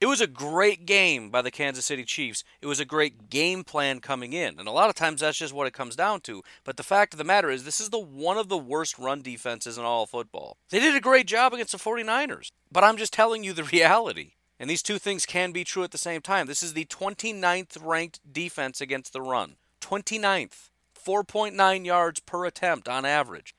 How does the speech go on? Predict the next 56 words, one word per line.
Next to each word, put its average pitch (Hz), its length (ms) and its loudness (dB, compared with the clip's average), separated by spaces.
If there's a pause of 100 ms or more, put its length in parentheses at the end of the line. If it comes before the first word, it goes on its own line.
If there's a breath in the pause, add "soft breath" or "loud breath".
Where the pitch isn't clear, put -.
(140 soft breath)
So - 160 -2
they 196 120 6
showed 226 320 4
up 190 160 8
when 175 140 -2
it 127 80 -4
mattered, 117 560 2 (320)
but 156 140 6
I'm 180 100 4
not 214 160 6
gonna 175 140 -2
pretend 185 340 -2
like 135 200 2
this - 180 -4
is 139 100 -4
suddenly 147 380 -2
an 131 80 -2
elite 127 280 -4
defense 135 520 -4
in 113 80 -12
year 117 200 -6
one. 135 380 -6 (240)
It's - 160 -10
just - 300 -4
not. 147 540 -4 (260)
They've 165 120 -4
got 196 160 0
a 165 60 0
lot 165 300 4
of 170 80 -6
stuff - 240 -4
to 147 80 -10
work 170 300 -6
on. 87 260 -8 (320 soft breath)
Now, 160 280 4
I 156 140 8
will 220 340 2
admit, 165 520 0 (760)
th-, 107 180 -10 (120)
the, 143 140 -4
the 135 160 -12
comment 175 340 -2
that 147 100 0
I 135 80 4
didn't 160 300 -2
find 120 340 -4
that 113 120 -6
he 117 60 -8
had 117 260 -4 (360)
before 180 420 -4
that, 101 220 0 (220)
the 151 80 -4
one 196 220 4
thing 220 180 0
that 185 160 0
definitely 160 440 0